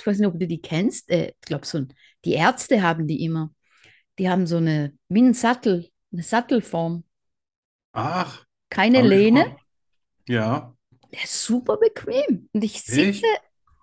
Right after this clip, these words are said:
Speaker 1: steckengerade sitze ich hier.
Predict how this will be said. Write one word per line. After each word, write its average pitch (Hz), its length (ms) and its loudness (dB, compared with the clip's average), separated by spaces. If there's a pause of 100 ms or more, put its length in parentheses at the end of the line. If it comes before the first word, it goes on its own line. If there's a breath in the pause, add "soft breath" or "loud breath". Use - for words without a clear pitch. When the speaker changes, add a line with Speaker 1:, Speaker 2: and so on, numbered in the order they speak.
(300)
Speaker 1:
steckengerade 302 1200 0
sitze 269 360 -8
ich 208 100 -8
hier. 226 400 -4